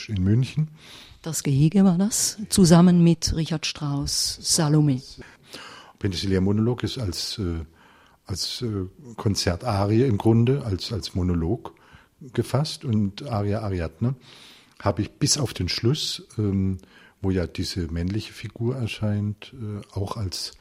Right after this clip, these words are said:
Speaker 1: Ari-, ariose, äh, äh, Erscheinung komponiert mit, ähm, mit einer Art Solo-Oboe noch dabei, nur Streicher und zwei Hörner.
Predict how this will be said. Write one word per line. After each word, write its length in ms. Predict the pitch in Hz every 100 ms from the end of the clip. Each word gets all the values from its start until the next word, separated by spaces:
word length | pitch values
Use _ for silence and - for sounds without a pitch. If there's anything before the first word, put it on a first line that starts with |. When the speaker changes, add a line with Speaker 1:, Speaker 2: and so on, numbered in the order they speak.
| - -
Speaker 1:
Ari-, 440 | 104 123 135 143
ariose, 1200 | 135 113 104 98 113 107 123 113 113 107 98 92 -
äh, 20 |
äh, 380 | 156 113 101 104
Erscheinung 680 | 113 107 101 95 101 117 120
komponiert 680 | 113 104 117 113 120 117 101
mit, 240 | 95 -
ähm, 540 | 127 92 87 87 87 76 - _ _ - _ -
mit 140 | 95 -
einer 140 | 87
Art 180 | 82 -
Solo-Oboe 920 | - 92 95 127 110 - 104 107 107
noch 200 | 110 -
dabei, 500 | 110 95 107 107 110 92 -
nur 200 | 90 87
Streicher 580 | - - 78 82 90 -
und 240 | 110 95 82
zwei 240 | - 76
Hörner. 380 | 80 90 110